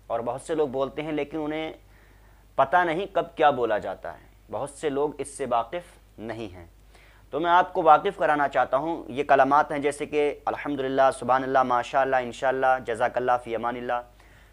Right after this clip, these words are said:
फ़ी सबीलिल्लाह, माज़ल्लाह, अस्तगफिरुल्लाह, बेशक, या अल्लाह, ये कलामात हैं।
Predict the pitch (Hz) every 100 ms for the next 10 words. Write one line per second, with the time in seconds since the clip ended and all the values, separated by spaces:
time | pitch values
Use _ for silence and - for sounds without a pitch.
0 | - 175 208 202 190 190 190 180 170 165
1 | 175 160 156 160 - 151 151 147 139 139
2 | 151 143 - - 120 127 131 131 127 -
3 | _ 127 127 127 117 113 131 131 120